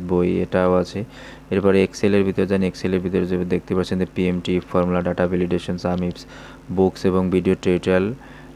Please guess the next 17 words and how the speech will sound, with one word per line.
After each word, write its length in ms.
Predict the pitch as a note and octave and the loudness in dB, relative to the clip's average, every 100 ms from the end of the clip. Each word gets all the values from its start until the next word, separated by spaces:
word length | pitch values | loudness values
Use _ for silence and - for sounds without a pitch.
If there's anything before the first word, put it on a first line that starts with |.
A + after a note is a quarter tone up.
| - | -6
উম, 260 | F#2+ F#2+ F2+ | -2 -2 0
ভিডিও 260 | F2+ F#2+ - | 2 0 2
টিউটোরিয়ালও 400 | F#2+ F2 F#2+ F2+ | -2 2 2 2
দেখা, 420 | F#2 F2+ F#2+ F#2 | 2 2 2 0
দেওয়া 300 | F#2 F#2 F#2 | 2 2 2
আছে। 180 | F2+ G2 | 0 -2
আপনি 180 | F#2+ G2+ | -2 0
যখন 280 | G2+ G#2 F#2+ | 0 0 0
ভিডিও 240 | F#2 F#2+ - | 0 0 0
টিউটোরিয়ালে 380 | F#2 G2+ G2+ F#2+ | -4 -2 -2 -2
ক্লিক 200 | - G2 - | -2 -4 0
করবেন, 300 | G2+ F#2 G#2+ - - - - - | 0 0 -4 -8 -20 -20 -14 0
তবে 140 | G2+ | 2
দেখতে 240 | G2 F#2+ G#2 | 2 0 0
পাচ্ছেন 240 | G2+ A2+ | 0 0
যে 80 | A2 | -2
ভিডিও 280 | G2 F#2 | 0 0